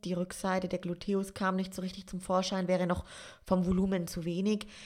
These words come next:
In Polen war das dann gar nicht mehr so arg der Fall, weil ich's endlich geschafft habe, die Rückseite frei zu bekommen, frei von Wasser und auch beim Posing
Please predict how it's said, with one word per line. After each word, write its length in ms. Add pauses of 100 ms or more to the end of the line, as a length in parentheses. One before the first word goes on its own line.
(140)
In 120
Polen 320
war 160
das 160
dann 160
gar 160
nicht 220
mehr 140
so 540
arg 280
der 140
Fall, 360 (260)
weil 120
ich's 140
endlich 360
geschafft 500
habe, 200
die 80
Rückseite 540
frei 340
zu 180
bekommen, 540
frei 320
von 300 (440)
Wasser 460
und 120
auch 120
beim 200
Posing 520